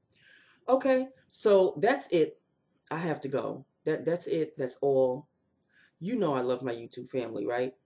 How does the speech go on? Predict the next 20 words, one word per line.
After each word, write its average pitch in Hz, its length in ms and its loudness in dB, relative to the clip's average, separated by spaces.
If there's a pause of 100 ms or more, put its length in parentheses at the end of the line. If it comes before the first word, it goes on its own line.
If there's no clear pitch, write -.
(440)
I 135 120 -4
love 147 340 0
you. 185 360 -8
I 120 100 -8
love 139 340 -2
you. 156 220 -10
I 120 80 -6
love 139 260 -2
you 147 60 -14
so 156 240 -8
much. - 480 -12 (760)
Hopefully, 147 640 4 (200)
um, 123 300 0
you'll 131 120 6
still 139 240 0
be 139 140 0
able 131 160 2
to 131 40 0
make 123 180 0
comments, 127 680 -6